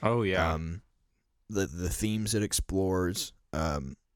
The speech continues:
Speaker 2: w-, about freedom and all this other types of stuff, it's just really great. Um, James Horner also wrote the mu-, the, the music for this movie. Like, he did Titanic as well. You can hear some similarities because of that Celtic style.
Speaker 1: Oh, yeah.
Speaker 2: I love that style, especially when he, when he incorporates the flute.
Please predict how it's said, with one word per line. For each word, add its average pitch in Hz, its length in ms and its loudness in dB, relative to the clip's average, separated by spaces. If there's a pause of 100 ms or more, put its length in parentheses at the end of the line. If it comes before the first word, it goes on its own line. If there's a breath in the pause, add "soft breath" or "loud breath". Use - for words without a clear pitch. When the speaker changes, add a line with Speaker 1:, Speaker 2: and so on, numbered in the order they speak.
Speaker 2:
w-, 87 120 -2
about 73 240 -2
freedom 90 460 0
and 87 100 -2
all 82 80 -2
this 82 120 -2
other 85 160 -2
types - 240 -2
of 82 80 -4
stuff, 80 280 -2 (360 soft breath)
it's - 160 -2
just 90 160 -2
really 95 320 4
great. 85 300 0 (120)
Um, 92 380 -2 (420)
James 104 440 0
Horner 127 420 2
also 95 240 0
wrote 98 320 0
the 92 80 -4
mu-, 95 240 0
the, 92 180 0
the 95 180 -6
music 104 360 -2
for 101 80 -4
this 90 220 -2
movie. 78 440 -4 (140)
Like, 78 280 0
he 92 200 -2
did 85 200 -2
Titanic 90 440 0
as 80 100 -4
well. 87 160 2
You 90 140 -2
can 92 100 -6
hear 120 220 0
some 98 140 -4
similarities 90 560 0
because 90 360 -2
of 85 80 -2
that 80 220 -4
Celtic 87 480 -2
style. 85 560 0 (120)
Speaker 1:
Oh, 110 260 0
yeah. 87 220 0
Speaker 2:
I 98 120 4
love 95 720 0
that 76 220 -4
style, 71 320 -4
especially 90 340 -2
when 82 100 -4
he, 82 100 -2
when 82 180 -2
he 92 80 -2
incorporates 85 640 -2
the 73 140 -6
flute. - 580 -4